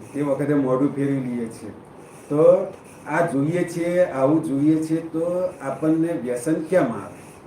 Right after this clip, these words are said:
આપણે વ્યસનથી ખરેખર મોઢું ફેરવી લેવું જોઈએ અને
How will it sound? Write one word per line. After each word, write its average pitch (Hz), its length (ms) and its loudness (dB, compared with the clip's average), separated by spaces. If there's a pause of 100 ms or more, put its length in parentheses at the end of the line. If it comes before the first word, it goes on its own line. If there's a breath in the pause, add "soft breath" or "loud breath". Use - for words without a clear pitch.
(320)
આપણે 139 300 -2
વ્યસનથી 156 760 -2
ખરેખર 175 520 0
મોઢું 156 340 4
ફેરવી 123 360 -4
લેવું 107 360 -6
જોઈએ 95 280 -12 (840)
અને 156 520 6